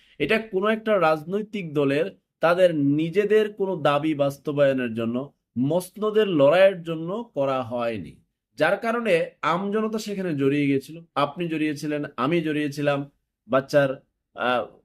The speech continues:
বাবা জড়িয়েছিল, বাচ্চা জড়িয়েছিল, শিক্ষক জড়িয়েছিল,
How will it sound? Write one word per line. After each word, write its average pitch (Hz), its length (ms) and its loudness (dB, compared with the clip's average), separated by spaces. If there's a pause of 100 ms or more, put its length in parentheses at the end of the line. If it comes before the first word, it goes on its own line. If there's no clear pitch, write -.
(100)
বাবা 143 260 2
জড়িয়েছিল, 156 560 -2
বাচ্চা 139 360 -2
জড়িয়েছিল, 151 640 0
শিক্ষক 175 480 -6
জড়িয়েছিল, 147 500 -2